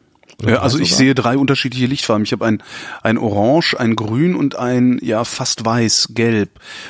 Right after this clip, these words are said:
Speaker 2: Und
Speaker 1: Mhm.
Speaker 2: zwar, ähm, hinten am Ausläufer dieser Landzunge. Eins,
Speaker 1: Stimmt.
Speaker 2: zwei, drittes, drittes, drittes Licht
Speaker 1: Ja.
Speaker 2: von rechts sozusagen.
Speaker 1: Ja.
Speaker 2: Da scheint nochmal irgendeine andere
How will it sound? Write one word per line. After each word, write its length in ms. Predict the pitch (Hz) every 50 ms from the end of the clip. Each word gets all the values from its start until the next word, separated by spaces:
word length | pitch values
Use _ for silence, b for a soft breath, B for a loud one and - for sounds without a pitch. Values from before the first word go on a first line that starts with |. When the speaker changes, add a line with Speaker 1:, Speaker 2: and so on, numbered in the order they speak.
| B B
Speaker 2:
Und 120 | - 107 113
Speaker 1:
Mhm. 40 | 120
Speaker 2:
zwar, 560 | 120 117 131 107 110 123 135 143 147 147 -
ähm, 760 | 127 127 123 120 120 120 120 117 117 117 117 117 113 76 71 - 55 - - - - - 127
hinten 260 | 110 131 175 - -
am 100 | 123 117 -
Ausläufer 480 | 117 135 151 - - 110 110 - 123
dieser 200 | 104 107 101 113 104
Landzunge. 640 | 104 104 127 139 - - - 180 185 185 196 196 B B B B B B B B B B
Eins, 180 | B - 131 135 131 107
Speaker 1:
Stimmt. 80 | 101 98
Speaker 2:
zwei, 180 | 143 139 135
drittes, 380 | 131 123 127 - - - - _ _ -
drittes, 360 | 117 139 - 175 - - _
drittes 340 | - - 165 175 185 - -
Licht 140 | - 117 -
Speaker 1:
Ja. 40 | -
Speaker 2:
von 120 | 151 135
rechts 420 | 123 135 131 - - - - - - -
sozusagen. 500 | - 101 85 - 104 90 98 90 90 92
Speaker 1:
Ja. 60 | 101
Speaker 2:
Da 80 | 104 104
scheint 240 | - 143 127 - -
nochmal 220 | 120 127 120 -
irgendeine 260 | 113 117 - 110 107
andere 340 | 113 113 107 101 95 92